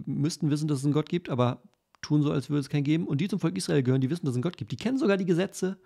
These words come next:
und brechen sie dann auch noch. So. Zweiter Strang der Überlegung ist ja sozusagen dann auch noch,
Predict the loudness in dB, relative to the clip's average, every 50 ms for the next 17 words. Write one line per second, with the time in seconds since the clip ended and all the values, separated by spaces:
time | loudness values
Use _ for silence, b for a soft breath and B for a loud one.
0 | b b b b b b b b b b b b _ _ _ _ 0 0 2 2
1 | 2 0 0 -2 -6 -6 -6 -6 -6 -6 -8 -8 -10 -12 -16 -20 _ _ _ _
2 | _ _ _ _ -20 -12 -12 -12 -12 -12 B B B B B B B B B B
3 | B B B B B B B _ _ _ _ _ _ _ -8 2 4 4 6 6
4 | 4 2 0 0 -2 -2 -2 0 0 2 2 2 2 4 4 6 6 6 6 6
5 | 4 4 2 0 0 0 0 2 2 0 -2 -2 -2 0 2 2 2 2 2 0
6 | 0 0 0 0 2 2 2 2 0 -2 -8 -16